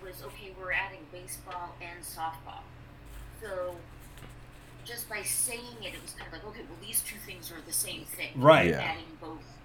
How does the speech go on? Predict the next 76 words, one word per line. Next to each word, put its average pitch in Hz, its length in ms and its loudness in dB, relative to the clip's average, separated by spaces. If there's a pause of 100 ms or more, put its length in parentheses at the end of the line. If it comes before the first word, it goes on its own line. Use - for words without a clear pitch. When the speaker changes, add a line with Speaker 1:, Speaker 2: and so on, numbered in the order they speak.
(100)
Speaker 1:
<laughs> - 360 -8
Speaker 2:
Right, 139 260 12
and 147 120 12
they're 143 120 12
Speaker 1:
Not. - 80 4
Speaker 2:
different. - 500 10
They 165 180 12
are 160 80 12
Speaker 3:
Yeah, 127 80 10
Speaker 2:
different. 185 360 10
Like, 165 120 10
it's 170 140 10
Speaker 3:
absolutely. 170 180 8
Speaker 2:
not 165 80 0
the 131 60 4
same, 147 320 6
and 120 100 2
it's, 117 180 0
it's, 131 400 0 (420)
it's 135 140 2
interesting 160 180 6
'cause 156 120 10
they, 175 100 8
I 143 100 10
mean, 139 340 6
they 117 140 12
sh-, - 80 0
they 143 180 12
could 175 140 10
have 151 240 10
men's 143 260 10
softball, 220 360 8 (280)
you 127 100 8
know, 139 140 12
<laughs> 156 100 12
like, 143 160 12
they 196 120 12
could 185 160 12
have, 165 340 12
they 156 140 6
could 147 160 6
do, 143 100 10
Speaker 1:
Right. 190 140 8
Speaker 2:
I 147 100 10
mean, 160 200 10
Speaker 3:
Absolutely. 139 40 6
Speaker 2:
like, 139 220 12
you 151 80 8
know 156 80 10
what 151 80 10
I'm 143 120 8
saying? 156 220 8
So, 156 160 12
like, 143 140 12
it 143 80 4
should 151 200 4
not 147 240 6
be 147 280 6 (280)
tied 139 200 10
to 135 80 6
the 117 120 4
same 120 280 6
thing, 117 260 4
and 104 80 4
same 131 180 6
thing 123 200 2
with 104 120 2
scholarships 117 540 4
and 104 100 -2
things 107 220 0
like 104 160 4
that 107 160 4
in 90 60 -6
college, 117 300 0
I 78 80 -4
think. - 180 -10